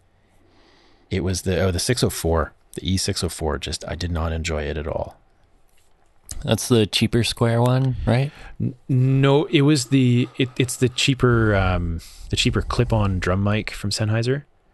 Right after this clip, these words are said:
Speaker 2: Hmm.
Speaker 1: Little, little round.
Speaker 2: Did you try a four twenty-one as well?
Speaker 1: Yeah, yeah. We had a, we had, uh, had one of my four twenty-ones, which is a four twenty-one dash two.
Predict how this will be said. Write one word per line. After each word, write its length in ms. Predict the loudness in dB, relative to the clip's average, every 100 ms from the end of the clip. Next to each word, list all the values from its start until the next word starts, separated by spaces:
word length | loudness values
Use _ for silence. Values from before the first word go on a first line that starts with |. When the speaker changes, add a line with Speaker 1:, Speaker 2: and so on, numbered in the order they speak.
| _ _ _ _ _ _ _ _ _ -12 0
Speaker 2:
Hmm. 140 | 2
Speaker 1:
Little, 240 | 4 2 2
little 240 | 0 0
round. 260 | 0 0 2
Speaker 2:
Did 60 |
you 60 | 2
try 220 | 4 4
a 160 | 4 2
four 240 | 2 0
twenty-one 520 | 2 2 2 2 0
as 200 | 0 -2
well? 280 | 0 -2 -2 -10 -20 -6 2
Speaker 1:
Yeah, 180 | 2 2
yeah. 160 | 2 4
We 120 | 6
had 100 | 4 2
a, 140 | 0
we 120 | 2
had, 320 | 4 2 2
uh, 320 | 2 2 2 -2 -6 -2
had 140 | 2
one 120 | 4
of 60 | 4
my 140 | 4
four 200 | 4 2
twenty-ones, 640 | 2 2 4 4 2 2 0
which 140 | -2
is 80 | -4
a 40 |
four 160 | -2 -2
twenty-one 460 | 0 0 2 0 0
dash 320 | 0 0 -2
two. 360 | 0 0 0